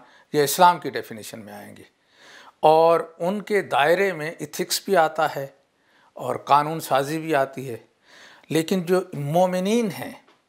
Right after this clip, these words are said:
जो ईमान वाले हैं, उनको बदनी इबादत और उनके लिए एथिक्स,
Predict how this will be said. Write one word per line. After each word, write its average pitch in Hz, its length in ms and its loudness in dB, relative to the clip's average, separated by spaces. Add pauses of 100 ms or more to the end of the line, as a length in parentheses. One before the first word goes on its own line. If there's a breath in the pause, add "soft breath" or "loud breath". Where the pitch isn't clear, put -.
(280)
जो 156 100 -2
ईमान 165 460 2
वाले 151 320 0
हैं, 110 280 -14 (600 loud breath)
उनको 220 500 0
बदनी 175 480 -2
इबादत 147 680 4 (1160 soft breath)
और 143 720 4 (400)
उनके 165 360 -2
लिए 156 640 -2 (160)
एथिक्स, 160 560 -4